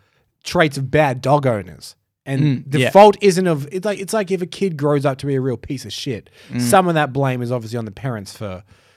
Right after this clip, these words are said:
Speaker 1: uh, kind of, you know, to an
Speaker 2: Yeah.
Speaker 1: extent allowing that to happen. I think it's the same with dogs. If someone's a shitty dog owner, they're gonna have a shitty dog.
Speaker 2: Yeah, yeah.
Speaker 1: But that's not all the dog's fault. So he should be just as angry
Speaker 2: Mm.
Speaker 1: at the, the people that are raising these dogs.
Speaker 2: Uh, yeah, I think that's true. But I think the,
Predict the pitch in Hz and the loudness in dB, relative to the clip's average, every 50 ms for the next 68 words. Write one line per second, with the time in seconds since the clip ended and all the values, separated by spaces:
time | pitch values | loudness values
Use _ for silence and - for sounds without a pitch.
0 | _ _ _ _ _ - 143 143 139 131 131 156 151 139 127 110 - _ - 147 | _ _ _ _ _ -10 -8 -8 -8 -6 -6 -4 -4 -4 -4 -6 -10 _ -10 -8
1 | 131 104 87 - _ _ - 151 - - 175 170 147 135 131 120 - 151 139 131 | -8 -8 -8 -12 _ _ -20 -10 -4 -2 0 4 4 4 4 4 2 -2 -4 -2
2 | 127 135 135 131 127 131 120 110 117 135 139 139 143 151 139 208 208 196 180 165 | -2 -2 -2 -2 -2 -4 -6 -6 -4 -4 -4 -4 -4 -6 -4 -4 -6 -6 -6 -6
3 | - 185 175 160 147 170 170 123 87 85 - - 123 - - 165 160 139 131 - | -6 -4 -4 -4 -2 0 -2 -2 -2 -6 -10 -14 -10 -6 -4 -4 -4 -4 -6 -4
4 | - - 151 135 120 120 131 135 135 123 110 104 95 101 104 113 113 123 117 117 | -4 -4 -4 -2 -2 0 0 0 0 -2 -4 -6 -6 -8 -10 -10 -10 -8 -8 -8
5 | 110 107 - - - 113 101 95 113 117 107 92 85 85 - 127 123 127 127 123 | -8 -10 -10 -8 -8 -10 -8 -8 -6 -6 -6 -6 -8 -10 -6 -2 2 2 4 4
6 | 120 113 110 110 104 - 143 139 131 127 - 135 143 143 135 127 123 120 113 107 | 4 4 2 0 0 0 0 0 0 0 -2 -2 0 0 0 0 0 -2 -4 -6
7 | 101 107 110 101 92 - - - 107 82 - _ _ _ _ _ - 139 123 156 | -6 -6 -6 -6 -8 -10 -10 -10 -10 -10 -12 _ _ _ _ _ -6 -2 -2 -2
8 | 143 139 - 143 131 120 127 131 127 131 120 120 113 117 117 107 110 98 85 87 | -2 -2 -4 -6 -6 -4 -6 -6 -6 -6 -6 -6 -6 -6 -6 -8 -10 -10 -12 -12
9 | - _ _ - 120 120 117 113 113 104 123 - - 123 110 - - 113 - _ | -16 _ _ -10 -6 -6 -4 -4 -6 -6 -8 -10 -12 -14 -12 -10 -12 -12 -12 _
10 | _ _ _ 143 143 135 143 139 135 123 117 110 110 110 107 120 123 123 117 104 | _ _ _ -12 -8 -4 -2 -2 0 -2 -2 -4 -4 -4 -4 -4 -4 -4 -4 -6
11 | 104 101 92 95 92 101 90 - - - _ - 143 139 135 135 131 127 123 120 | -10 -10 -12 -12 -14 -14 -18 -18 -20 -12 _ -2 0 2 2 4 4 2 2 2
12 | 113 110 - 143 139 139 147 165 - - - - 226 233 240 - 214 190 170 - | 0 0 0 2 2 2 2 0 -2 -8 -10 -8 -6 -6 -4 -2 -2 -2 -2 -2
13 | - - - - - 165 151 135 143 156 156 160 151 - 220 240 262 240 190 - | -6 -12 -14 -6 -2 -2 0 2 4 6 6 4 4 2 -2 -2 -2 -2 -4 -6
14 | - 160 160 151 147 139 127 113 | -2 0 2 2 2 2 0 -4